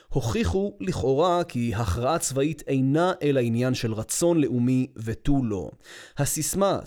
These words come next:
"תנו לצה"ל לנצח", נולדה באירועי האינתיפאדה השנייה,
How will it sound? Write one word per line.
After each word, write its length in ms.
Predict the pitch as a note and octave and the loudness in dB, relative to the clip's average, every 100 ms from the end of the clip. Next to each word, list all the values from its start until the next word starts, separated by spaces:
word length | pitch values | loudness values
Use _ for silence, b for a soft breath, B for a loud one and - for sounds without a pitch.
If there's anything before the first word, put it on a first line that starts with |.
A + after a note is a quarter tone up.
| - | -2
"תנו 260 | C3+ A3 | 0 2
לצה"ל 480 | F#3+ - E3 D#3+ C#3 | 0 0 0 2 2
לנצח", 680 | A#2+ G#2+ - D#3+ A#2 B2 F2 b b - | 0 -4 -2 0 0 0 -4 b b -4
נולדה 340 | B2+ C3 F3+ | -2 2 2
באירועי 480 | E3+ B2+ A#2+ C#3 D#3 | 2 2 4 4 4
האינתיפאדה 640 | B2+ B2 A2+ - D3 C3+ A#2+ | 2 0 -2 0 2 2 0
השנייה, 480 | - A2+ G#2 A2 | -2 -2 -2 -2